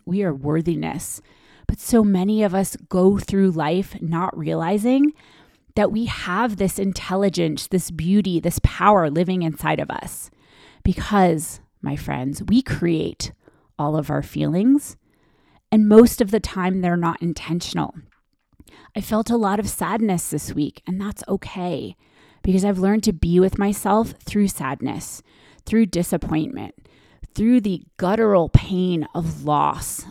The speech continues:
of a lost life, a life that was ended too soon, and the anger, the anger at that person for the, the things they chose and the habits they chose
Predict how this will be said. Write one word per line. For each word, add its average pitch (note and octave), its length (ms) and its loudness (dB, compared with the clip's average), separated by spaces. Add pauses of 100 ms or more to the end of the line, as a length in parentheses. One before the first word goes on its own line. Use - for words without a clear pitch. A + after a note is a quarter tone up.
of G3 100 -4
a G3 80 0
lost F3 520 -2
life, - 600 -6
a F#3 60 -6
life F#3 340 -4
that G#3 140 0
was G3+ 200 4
ended E3 400 -4
too D#3+ 300 -4
soon, - 640 -4 (800)
and B3 200 6
the A3+ 120 2 (120)
anger, F3 520 -2 (320)
the - 200 -6
anger G#3+ 280 0
at - 140 0
that - 200 -6
person A#3+ 640 2 (140)
for - 260 2
the, - 160 0 (140)
the G3 120 -2
things A#3 360 2
they G3 160 2
chose F#3+ 640 6
and F#3 180 -2
the F3 40 -8
habits F3 540 -4
they F3+ 200 2
chose F#3+ 580 2